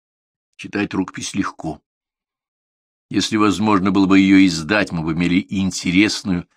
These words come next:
для всех без исключения книгу, не имеющую аналога. В этом случае появился бы Александр Тарковский не как дед режиссера Андрея и отец поэта Арсения, но талантливый, самобытный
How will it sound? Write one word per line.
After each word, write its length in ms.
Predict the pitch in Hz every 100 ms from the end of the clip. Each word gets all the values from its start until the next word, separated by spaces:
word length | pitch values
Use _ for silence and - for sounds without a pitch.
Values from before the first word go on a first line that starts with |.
| _
для 160 | - 78
всех 280 | - 98 85
без 160 | 85
исключения 440 | - 82 - 85 87
книгу, 400 | - 101 90 - - -
не 160 | 92 92
имеющую 440 | 95 92 87 98
аналога. 400 | 85 76 69 80 - _ _ _ _ _ _ _ _ _ _
В 40 | 139
этом 240 | 143 135
случае 420 | - 143 135 123
появился 460 | 113 117 127 - 113
бы 180 | 113 - _ _ _ _ _ _
Александр 560 | 101 95 - 117 101 87
Тарковский 640 | 110 92 - 120 - 98
не 140 | 101 98
как 340 | - 147 113
дед 280 | 87 123 -
режиссера 600 | 92 87 92 107 95 95
Андрея 460 | 92 92 95 90 90
и 40 |
отец 320 | 90 95 87
поэта 420 | - 107 92 87 90
Арсения, 420 | - 101 92 82 - - -
но 220 | - 104
талантливый, 800 | 92 113 107 117 123 - 113 107
самобытный 640 | 107 101 92 101 98 95